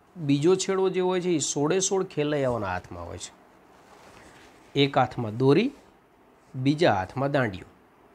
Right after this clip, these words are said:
એ સોળે સોળ ખેલૈયાના હાથમાં શું હોય છે? એક હાથમાં દોરી, બીજા હાથમાં દાંડિયો. અને એ લોકો એ જે થાંભલો, માંડવો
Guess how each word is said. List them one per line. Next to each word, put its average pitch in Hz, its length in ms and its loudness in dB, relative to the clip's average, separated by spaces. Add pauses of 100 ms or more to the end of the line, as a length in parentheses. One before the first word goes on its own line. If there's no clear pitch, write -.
(100)
એ 110 40 -10
સોળે 120 340 -4
સોળ 160 240 -2
ખેલૈયાના 151 560 0
હાથમાં 147 280 -2
શું 196 180 -2
હોય 175 140 0
છે? 160 140 -4
એક 160 180 -2
હાથમાં 170 340 0 (360)
દોરી, 127 320 0 (540)
બીજા 127 280 -2
હાથમાં 160 640 -6
દાંડિયો. 110 380 4 (1120)
અને 165 180 0 (220)
એ 262 140 2
લોકો 139 440 0 (1300)
એ 214 180 4
જે 240 280 0 (180)
થાંભલો, 139 640 2
માંડવો 135 580 0